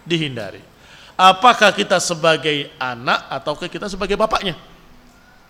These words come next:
Kalau kita sebagai anak, ingat, ketika kita sudah mulai dewasa mendapatkan ilmu, maka kita harus mengikuti Quran wa Sunnah, mengikuti dalil. Jangan apa kata bapak dan ibu, apa kata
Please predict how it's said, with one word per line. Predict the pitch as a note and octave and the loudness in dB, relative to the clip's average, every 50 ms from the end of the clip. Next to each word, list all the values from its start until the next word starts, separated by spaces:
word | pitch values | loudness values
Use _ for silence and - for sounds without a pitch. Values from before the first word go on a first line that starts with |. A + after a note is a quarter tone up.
| _ _ _ _ _ _ _ _ _ _ _ _ _ _ - _ _ _ _ _ - | _ _ _ _ _ _ _ _ _ _ _ _ _ _ -20 _ _ _ _ _ 2
Kalau | F3 F#3+ G#3 A#3+ B3 A#3+ A#3+ A#3 | 6 8 8 8 8 8 6 6
kita | F3+ A#3+ G3 A#3+ | 4 0 0 0
sebagai | G#3+ G3+ A3+ G#3 A#3 G#3+ A3+ | 0 0 0 0 0 0 2
anak, | A3+ A#3 A#3 A#3 A#3 - - - | 2 2 2 2 0 -2 -4 -6
ingat, | A3 A3 G#3 G3+ F#3 F#3 - | -4 -2 -2 -2 -2 -2 -4
ketika | F#3 - - - - G3 G3 | -10 -8 -8 -6 -4 -4 -4
kita | G3 G3 D#3 F#3 F3 | -4 -4 -6 -6 -6
sudah | F3+ E3 E3+ E3 D#3+ | -4 -4 -4 -4 -2
mulai | E3 E3 E3 D#3+ D#3 | -2 -2 -2 -2 -2
dewasa | D3 D3+ F3 F#3 F3+ F3+ | -2 -2 -2 -2 -2 -4
mendapatkan | D#3+ C#3+ D3 D3 D3+ E3+ - - D3+ D3+ | -6 -6 -6 -4 -4 -6 -6 -6 -8 -8
ilmu, | F3 F#3+ G#3 A3+ A3+ B3 C#4 C#4 - - - - _ _ | -6 -6 -6 -4 -4 -6 -6 -8 -12 -18 -20 -20 _ _
maka | D#3 D#3 C#3+ - C#3+ C3 | -8 -8 -6 -6 -10 -10
kita | D3 A#2+ C3 B2+ B2+ | -10 -10 -10 -10 -8
harus | B2 C3+ D3 E3 E3+ - - - - - - - - - - - | -6 -4 -4 -4 -4 -4 -4 -6 -6 -8 -12 -14 -16 -14 -10 -8
mengikuti | D3 C#3+ C#3 B2+ B2 - - D3 C#3 C#3 - - - - _ - - - - _ - - | -8 -8 -8 -10 -12 -12 -10 -10 -10 -12 -14 -20 -20 -20 _ -20 -20 -20 -20 _ -16 -14
Quran | C3+ A#2+ - C3 D#3 E3+ F3 | -12 -10 -8 -8 -8 -6 -6
wa | E3+ D3+ | -8 -8
Sunnah, | - - C#3 A2+ G#2 F#2+ - - - - - _ | -8 -10 -10 -12 -14 -16 -18 -20 -20 -20 -18 _
mengikuti | D3 C#3 C#3 B2+ D#3+ D3 C3 A#2+ | -12 -12 -10 -10 -10 -10 -10 -12
dalil. | A2 A#2 A2 A2 A#2 G#2+ F#2 - - _ _ _ _ _ | -12 -12 -14 -14 -16 -18 -20 -20 -20 _ _ _ _ _
Jangan | C#3 C#3 C3+ C#3+ C#3 C3+ | -6 -6 -4 -6 -8 -8
apa | A#2+ D3 C#3 - C3 B2 | -10 -10 -8 -8 -10 -10
kata | C3+ B2 - C3 A#2+ | -8 -8 -8 -8 -6
bapak | A2 G#2+ - - G#2+ - | -6 -10 -10 -12 -14 -14
dan | G#2+ G2+ G#2 | -16 -16 -16
ibu, | G2+ F#2+ - - - - _ _ _ _ _ _ _ - _ _ _ _ - - - - - - - - - B2+ | -18 -20 -20 -20 -20 -20 _ _ _ _ _ _ _ -20 _ _ _ _ -20 -20 -20 -20 -20 -20 -20 -14 -10 -8
apa | A#2+ A#2 C3+ C3 | -8 -6 -8 -8
kata | - B2+ A#2+ - A#2 A2 | -8 -8 -10 -8 -8 -10